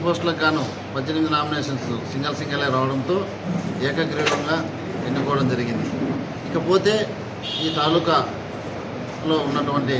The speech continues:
అమర్నాథ్ రెడ్డి గారు గతంలో ఈ జరిగిపోయిన మూడు సంవత్సరాల్లో ఈ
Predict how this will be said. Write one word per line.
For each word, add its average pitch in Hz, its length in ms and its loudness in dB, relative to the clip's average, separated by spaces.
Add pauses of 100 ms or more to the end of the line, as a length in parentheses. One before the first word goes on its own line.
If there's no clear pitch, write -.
అమర్నాథ్ 151 400 2
రెడ్డి 139 200 0
గారు 147 220 2 (920)
గతంలో 160 400 4 (520)
ఈ 156 60 0 (460)
జరిగిపోయిన 160 400 2 (100)
మూడు 156 200 0
సంవత్సరాల్లో 151 520 0 (400)
ఈ - 20 -2